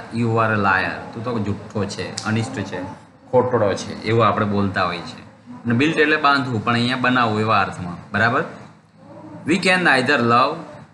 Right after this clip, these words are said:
nor pity nor forgive. હવે જો આપણે મનુષ્ય છીએ તો આપણી પાસે લાગણીઓ છે, પ્રેમ છે,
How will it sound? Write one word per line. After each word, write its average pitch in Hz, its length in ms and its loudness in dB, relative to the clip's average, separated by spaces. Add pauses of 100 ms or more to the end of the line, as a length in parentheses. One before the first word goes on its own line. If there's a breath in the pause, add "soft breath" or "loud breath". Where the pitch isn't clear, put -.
(120)
nor 117 320 2
pity 123 260 -2 (280)
nor 117 360 0
forgive. 95 260 -2
હવે 107 260 0
જો 107 260 0 (140)
આપણે 110 220 0
મનુષ્ય 135 500 0
છીએ 135 180 0
તો 113 100 0
આપણી 113 220 0
પાસે 120 300 -4
લાગણીઓ 117 460 -2
છે, 110 240 -4 (380 loud breath)
પ્રેમ 120 320 2
છે, 104 460 -6